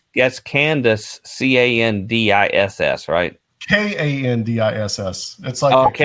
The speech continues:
Speaker 2: from the Hun-,
Speaker 1: K A N D I S S,
Speaker 2: it's like
Speaker 1: excuse me,
Speaker 2: Katniss
Speaker 1: yeah.
Speaker 2: in the Hunger Games. It's, you know.
Speaker 1: Yeah, yeah. Actually, I think that would be a good rap name she has. You know, uh, sort of spelling it that way. But anyway, uh,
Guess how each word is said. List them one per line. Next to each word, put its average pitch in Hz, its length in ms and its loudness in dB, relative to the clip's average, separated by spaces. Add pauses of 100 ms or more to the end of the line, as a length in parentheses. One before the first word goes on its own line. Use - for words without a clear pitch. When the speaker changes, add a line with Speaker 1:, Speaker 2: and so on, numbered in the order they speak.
Speaker 2:
from - 0 -
the 135 60 4
Hun-, 123 140 4
Speaker 1:
K 113 80 2
A 110 40 2
N 107 80 0
D 117 240 2
I 95 140 2
S 80 140 -2
S, - 60 -12
Speaker 2:
it's - 160 -2
like 170 120 4
Speaker 1:
excuse 170 100 0
me, 196 60 4
Speaker 2:
Katniss 165 360 2
Speaker 1:
yeah. 156 40 2
Speaker 2:
in 143 60 2
the 131 80 4
Hunger 151 300 0
Games. 107 500 -4
It's, - 320 -10
you 117 80 -10
know. 107 320 -8
Speaker 1:
Yeah, 85 340 0 (340)
yeah. 71 340 -4
Actually, 170 340 2
I 131 80 4
think 139 240 -2
that 117 180 2
would 101 140 0
be 107 100 2
a 101 100 4
good 92 280 -2
rap 95 320 0
name 78 260 -6
she 69 200 -10
has. 53 380 -6 (1080)
You - 80 0
know, 92 420 2 (340)
uh, 78 360 -2
sort 101 180 0
of 90 80 -4
spelling 92 360 0
it 85 100 -6
that - 180 2
way. 90 140 0
But 95 160 -2
anyway, 107 580 2
uh, 87 340 2